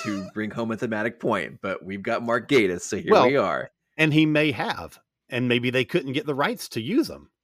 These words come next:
Speaker 1: Uh, maybe
Speaker 2: So,
Speaker 1: so.
Speaker 2: you know, maybe he's saying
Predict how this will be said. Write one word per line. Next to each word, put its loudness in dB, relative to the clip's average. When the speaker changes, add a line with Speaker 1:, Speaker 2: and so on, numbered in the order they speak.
Speaker 1:
Uh, -12
maybe -8
Speaker 2:
So, 2
Speaker 1:
so. -10
Speaker 2:
you 0
know, 0
maybe 2
he's -2
saying 0